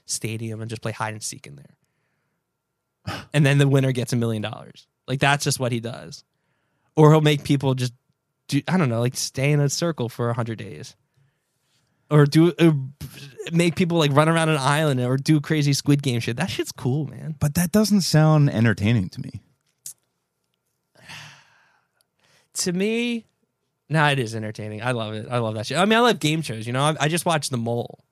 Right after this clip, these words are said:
Speaker 2: Ah,
Speaker 1: The
Speaker 2: see,
Speaker 1: new
Speaker 2: I don't
Speaker 1: Mole.
Speaker 2: even know what that
Speaker 1: Yeah.
Speaker 2: is, but I
Speaker 1: Yeah.
Speaker 2: hate game shows.
Speaker 1: Yeah, I'm, I, I, I like that shit.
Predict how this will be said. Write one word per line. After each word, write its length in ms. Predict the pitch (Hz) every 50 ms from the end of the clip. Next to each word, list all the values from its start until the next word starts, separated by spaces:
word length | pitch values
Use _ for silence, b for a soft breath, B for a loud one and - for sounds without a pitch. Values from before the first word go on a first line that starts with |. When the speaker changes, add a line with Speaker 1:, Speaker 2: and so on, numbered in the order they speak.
| _ _ _ _ _ _ _ _ -
Speaker 2:
Ah, 160 | 123 107 95 76
Speaker 1:
The 80 | -
Speaker 2:
see, 100 | 127 120 120
Speaker 1:
new 60 | 110
Speaker 2:
I 20 | -
don't 80 | 123
Speaker 1:
Mole. 80 | 139 151
Speaker 2:
even 100 | 143 120
know 80 | 107 98
what 120 | 101 120
that 140 | 117 87 80
Speaker 1:
Yeah. 60 | 101 101
Speaker 2:
is, 160 | 95 95 92
but 100 | 107 107
I 120 | 110 117
Speaker 1:
Yeah. 60 | 117
Speaker 2:
hate 300 | 104 90 92 95 92 -
game 240 | - 98 95 - -
shows. 460 | 101 - - - - - 127 - - - _
Speaker 1:
Yeah, 220 | - 117 107 113 120
I'm, 140 | 139 139 -
I, 80 | 123 127
I, 320 | 127 123 113 120 120 113 - _ _ _ _ -
I 320 | - - - - - - - -
like 160 | - 113 - _
that 140 | _ _ _
shit. 240 | - - - -